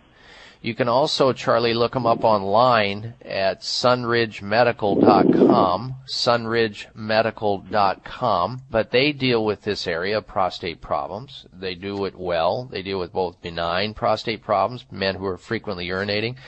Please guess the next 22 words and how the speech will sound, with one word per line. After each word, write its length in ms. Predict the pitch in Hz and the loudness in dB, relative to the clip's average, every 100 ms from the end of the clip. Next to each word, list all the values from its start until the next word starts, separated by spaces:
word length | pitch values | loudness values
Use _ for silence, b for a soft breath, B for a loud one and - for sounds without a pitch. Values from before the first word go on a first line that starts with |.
| B B - | B B -8
or 180 | 87 | -4
have 220 | 98 90 - | 0 -2 -2
poor 300 | - 110 101 | -6 -4 -4
stream 640 | - - 104 104 110 123 | -6 -6 -4 -2 -4 -2
or 180 | 101 87 | -2 -2
have 200 | 92 90 | -2 -4
prostate 400 | 98 87 - 80 | -2 -4 -4 -12
cancer. 440 | - 82 82 147 - | -10 -10 -10 -14 -8
They 100 | 107 | -8
deal 180 | 98 95 | -4 -4
with 140 | 87 | -2
all 200 | 82 78 | -2 -2
of 60 | 71 | -2
that. 260 | 73 92 - B B B B B | -6 -8 -10 B B B B B
Check 220 | - 104 | -4 -4
'em 80 | 101 | -2
out 140 | 92 92 | 0 -2
at 80 | |
sunridgemedical 800 | - 101 95 98 - 90 90 - | -2 -4 -4 -6 -4 -4 -4 -4
dot 240 | 85 85 - | -2 -2 -2
com 400 | 92 78 92 131 | -6 -6 -6 -10
or 340 | - 82 80 | -10 -6 -6